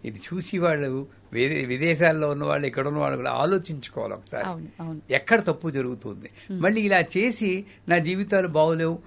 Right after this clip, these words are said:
Speaker 1: నా సంసారాలు బాగోలేవు, నా పిల్లలు బాగోలేవు అంటే ఎలా బాగుంటారు?
Speaker 2: మ్మ్.
Speaker 1: నువ్వు చేసే కర్మే నీకు వస్తుంది. Every action has got an equal and opposite reaction.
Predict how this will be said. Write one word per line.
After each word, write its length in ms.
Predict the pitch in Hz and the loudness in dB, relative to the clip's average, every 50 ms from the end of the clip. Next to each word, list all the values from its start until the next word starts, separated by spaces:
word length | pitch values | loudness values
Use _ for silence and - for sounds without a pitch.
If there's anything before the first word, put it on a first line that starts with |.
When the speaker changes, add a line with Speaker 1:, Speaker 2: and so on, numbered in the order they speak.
| - - - | -20 -8 -4
Speaker 1:
నా 60 | 143 | -4
సంసారాలు 600 | 135 120 139 135 135 131 175 165 160 160 151 151 | 0 0 0 -2 0 0 0 2 2 2 2 2
బాగోలేవు, 320 | 143 143 139 143 143 147 147 | 2 0 0 0 0 0 0
నా 80 | 147 | -2
పిల్లలు 320 | 135 - - 123 131 151 151 | -2 0 0 0 0 0 0
బాగోలేవు 300 | 139 139 135 127 131 127 | 0 0 0 0 -2 -6
అంటే 140 | 123 123 117 | -6 -6 -6
ఎలా 200 | 113 127 156 190 | -2 0 -2 0
బాగుంటారు? 680 | 185 196 190 185 175 160 - 156 143 135 135 135 135 160 160 - - 190 | 0 -2 -4 -4 -6 -8 -6 -6 -6 -6 -6 -10 -12 -14 -16 -16 -12 -10
Speaker 2:
మ్మ్. 380 | 175 170 165 160 156 156 151 143 143 _ - - - - _ _ - - - - - - - - - - - _ _ _ - - - - - 139 | -8 -6 -6 -8 -8 -10 -14 -16 -18 _ -20 -20 -20 -20 _ _ -20 -20 -20 -20 -20 -20 -20 -20 -20 -20 -20 _ _ _ -20 -20 -20 -10 -2 0
Speaker 1:
నువ్వు 280 | 160 170 175 - - | 0 0 0 -2 -2
చేసే 260 | 220 220 214 - 262 | -2 -2 0 0 -2
కర్మే 360 | 226 - 214 214 208 226 247 247 | 0 4 2 2 4 2 0 0
నీకు 260 | 226 208 180 139 135 | 0 -2 -2 -4 -6
వస్తుంది. 600 | 123 - - 135 120 117 117 123 135 139 135 131 - - - - 135 | -8 -6 -6 -6 -6 -4 -4 -4 -4 -4 -4 -6 -8 -12 -4 -4 -2
Every 200 | 151 175 208 226 | -2 -2 -2 0
action 480 | 196 165 160 175 - - - 220 220 196 | 2 2 2 2 0 -4 -8 -6 -4 -4
has 140 | 165 139 131 135 | -4 -4 -2 -2
got 160 | 156 160 160 - - - - - - - - - - _ _ - - | -2 -2 -2 -4 -16 -20 -20 -20 -20 -20 -20 -20 -20 _ _ -4 -2
an 80 | 160 180 | 0 0
equal 340 | 226 220 - - 196 170 147 | 0 -2 0 0 0 0 0
and 100 | 131 131 | 0 0
opposite 520 | 127 139 139 - 156 147 135 143 135 120 | -2 -2 -2 -2 -2 -2 -2 -4 -8 -8
reaction. 400 | 120 110 98 104 107 - - 101 | -6 -6 -6 -6 -6 -8 -10 -8